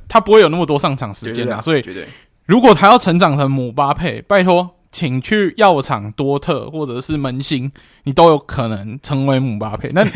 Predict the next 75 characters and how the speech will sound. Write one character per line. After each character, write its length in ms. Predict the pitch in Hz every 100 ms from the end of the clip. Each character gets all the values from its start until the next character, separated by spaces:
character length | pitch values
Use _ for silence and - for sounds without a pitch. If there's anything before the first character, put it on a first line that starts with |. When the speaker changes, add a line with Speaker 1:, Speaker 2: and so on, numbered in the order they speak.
| - 131
Speaker 2:
<laughs> 320 | - - -
Speaker 1:
你 80 | 147
在 260 | 226 220 - _ _ - - 170 175
拜 160 | 214
仁 160 | 151 131
的 80 | 135
话， 220 | 170 143
你 120 | 185
顶 200 | 185 143
多 180 | 175 190
模 220 | 160 147
仿 180 | 160 131
姆 100 | 123
巴 120 | 135
佩 140 | 143 160
坐 180 | 156 143
板 220 | 113 110
凳 180 | 143 110
的 240 | 110 95 - -
表 160 | 101
情 220 | 110 104
就 80 | 117
差 160 | 120 113
不 80 | 113
多 240 | 107 73 -
了。 80 | - _ _
你 80 | 185
要 60 |
成 120 | 185 175
为 80 |
姆 160 | 165 135
巴 220 | 131 139
佩， 160 | 156 120
不 80 | 120
要， 300 | 127 131 - _
真 120 | 123
的 120 | 120 117
不 100 | 117
要 80 |
开 100 | 117
玩 160 | 110 104
笑 140 | -
了。 60 | -
Speaker 2:
我 40 |
觉 60 | 226
得 60 | 233
他 160 | 233
唯 200 | 226 170
一 180 | 170 202
有 120 | 156
办 200 | 117 175
法 120 | 143 110
接 200 | 139 147
近 160 | 165
姆 100 | 120
巴 160 | - 127
佩 140 | 151
的 80 | 117
就 120 | 139
是 120 | 131
他 120 | 131 131
有 80 |
在 120 | 123 127
办 180 | 143
法 160 | 120 98
在 180 | 135 127
十 200 | - -
八 200 | 113 117
岁 220 | 135 107
前 160 | 98 90
拿 140 | -
到 100 | 107
联 180 | 87 -
赛 140 | 92
冠 180 | 90